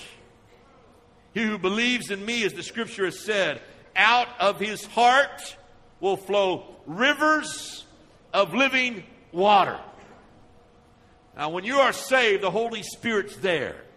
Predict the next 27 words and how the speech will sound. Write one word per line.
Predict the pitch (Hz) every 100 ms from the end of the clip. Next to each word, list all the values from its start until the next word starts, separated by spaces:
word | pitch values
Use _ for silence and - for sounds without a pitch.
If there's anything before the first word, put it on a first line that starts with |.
| - _ _ _ _ _ _ _ _ _ _ _
But | 127
he | 139
said, | - 214
when | 202
you're | 190
thirsty, | 170 247 254 - - 120 - _ _ _ _ _ _ -
when | 190
you're | 202
hungry, | 170 269 269 165 - - - _ _ _ _
when | - 226
you | 254
ask, | 247 254 240 135 - - - - - _ _ _ -
out | 208 262
of | 254 214
your | 226 170 - -
innermost | - 269 262 254 240
being | 240 247
will | 226
flow | 196 - 226 262 262
those | 226 196
rivers | 160 233 269 269 277 262 226
of | 208
living | 220 240 233 226
water. | 208 226 220 214 170 117 - - - _ _ _ _ _ _ _
And | -
then | 180
he, | 202